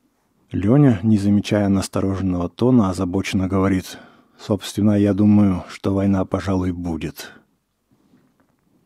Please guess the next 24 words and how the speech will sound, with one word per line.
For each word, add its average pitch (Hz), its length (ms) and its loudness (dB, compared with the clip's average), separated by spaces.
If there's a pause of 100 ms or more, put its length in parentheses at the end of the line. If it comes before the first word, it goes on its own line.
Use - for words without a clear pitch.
(760)
«Ну, 139 260 4
а 127 80 4
я 143 200 4
думаю, 131 500 6 (140)
уж - 140 -16
если 95 260 -4
хочешь 101 460 -6
знать 101 360 0
моё 98 280 0
мнение, — 113 600 4 (160)
говорит 90 420 -8
тётя 87 280 -6
Маша, — 90 480 -8 (880)
думаю, 110 420 4
что, 107 180 -4
пожалуй, 110 460 2
как 101 220 -2
раз 101 240 -2
войны 101 340 4
не 92 120 2
будет». 80 440 -12 (640)
«Почему?» — 117 460 2
спрашивает - 540 -14
студент. - 500 -10